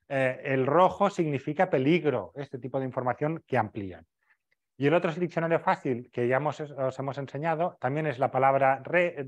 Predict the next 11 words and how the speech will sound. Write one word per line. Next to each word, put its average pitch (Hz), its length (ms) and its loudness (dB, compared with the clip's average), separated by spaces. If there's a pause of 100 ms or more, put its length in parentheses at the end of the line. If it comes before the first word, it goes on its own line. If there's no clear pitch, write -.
(140)
rojo, 180 520 0 (400)
em, 139 340 0 (280)
y 147 80 -8
solo 196 460 2 (140)
destacaré 143 460 0
un, 185 140 0
un 147 160 -10
par 151 160 2
de 151 100 0
cositas 139 460 -2
más, 123 340 -6